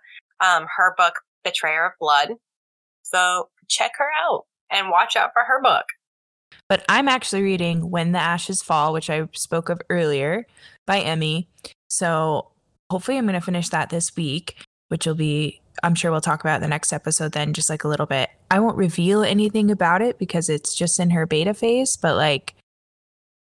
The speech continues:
Speaker 2: it's fantastic. So excited for it to come out, um, and just see her blossom in that.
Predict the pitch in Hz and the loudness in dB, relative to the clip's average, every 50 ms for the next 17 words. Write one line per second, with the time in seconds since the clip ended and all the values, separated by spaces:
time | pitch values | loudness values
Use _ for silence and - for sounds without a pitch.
0 | _ _ _ _ _ _ _ - - - 196 190 - - - 240 240 240 262 269 | _ _ _ _ _ _ _ -10 -4 -2 0 0 0 0 2 2 2 4 4 4
1 | 285 - - - 359 359 359 - - - - - - - - - 196 196 214 226 | 4 4 2 2 0 -2 -4 -6 -10 -10 -12 -8 -4 0 2 4 4 4 4 2
2 | - - - 226 226 226 226 - - 220 220 220 - - - - - 226 208 202 | 2 0 0 2 2 0 0 0 0 0 0 0 -2 -4 -6 -2 0 2 2 2
3 | 190 196 214 240 240 - - - _ _ - 202 196 185 180 170 165 160 165 165 | 4 4 2 2 0 -2 -6 -14 _ _ 0 2 2 4 4 4 2 2 2 2
4 | 165 170 - _ _ _ _ _ _ _ _ _ _ _ _ _ _ _ _ _ | 0 0 -4 _ _ _ _ _ _ _ _ _ _ _ _ _ _ _ _ _
5 | _ _ _ _ _ _ _ - - - _ - 208 190 185 196 185 - - - | _ _ _ _ _ _ _ -16 -16 -10 _ 0 0 2 2 2 2 0 2 2
6 | 202 196 190 202 196 196 185 180 185 190 180 - - 208 202 208 202 208 214 214 | 2 2 2 2 2 2 2 2 2 2 2 0 0 2 2 4 4 2 2 2
7 | 214 220 240 - | 0 -2 -4 -6